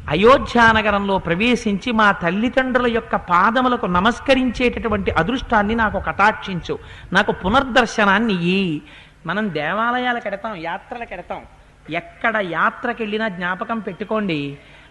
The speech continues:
అసలు నిజానికి ఆ క్షేత్రంలో ఉన్న అర్చకులు ఆశీర్వచనం చేయాలి, "పునర్దర్శన ప్రాప్తిరస్తు" అని.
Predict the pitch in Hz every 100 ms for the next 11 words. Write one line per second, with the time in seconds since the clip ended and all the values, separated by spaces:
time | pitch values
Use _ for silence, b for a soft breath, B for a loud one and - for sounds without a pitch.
0 | - 160 202 185 156 151 247 247 208 240
1 | 240 180 175 - - 185 226 - 247 240
2 | 226 208 190 180 156 156 - 302 247 254
3 | 175 190 247 233 214 214 214 226 190 185
4 | 170 165 180 175 185 - 185 180 - 202
5 | - 175 170 165 - 185 - - - 139